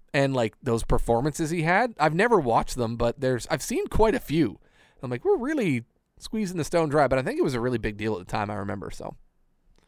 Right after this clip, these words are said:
Uh, Daniel P, at The Philosopher, do you have cold drinks in winter and hot drinks in the summer, or do you only go for the opposite weather drink temperature combos?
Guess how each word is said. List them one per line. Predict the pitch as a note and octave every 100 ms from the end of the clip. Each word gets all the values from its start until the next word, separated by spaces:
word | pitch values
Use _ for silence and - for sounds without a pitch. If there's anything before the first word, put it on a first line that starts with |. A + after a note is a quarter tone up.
| _ _ _ _ _ _
Uh, | A#2+ A2+ B2
Daniel | D#3 F#3+ F#3+
P, | F3+ B2 -
at | C#3+ F3
The |
Philosopher, | F3 E3+ E3+ E3 C3+ G2+
do | G2+ B2
you | F#3+ E3+
have | G3 E3+
cold | - F#3+ G3+
drinks | F#3+ F#3 G3+ F#3+
in | - E3+
winter | D3+ D#3 E3+ F3+
and | D#3
hot | B2+ D3 -
drinks | D3+ C#3+
in | D3
the | A2
summer, | - B3 G3 B2+ A2+ - - -
or | E3
do | D#3
you | E3 D#3
only | E3+ A3
go | F3+ F#3+
for | F3
the | F3+ -
opposite | C3+ D3 C#3+ D3 B2+
weather | C3+ C#3+ C#3+
drink | B2 A#3+ A#3+ B2+
temperature | - C3+ - -
combos? | - B2+ C3 G#2+ - -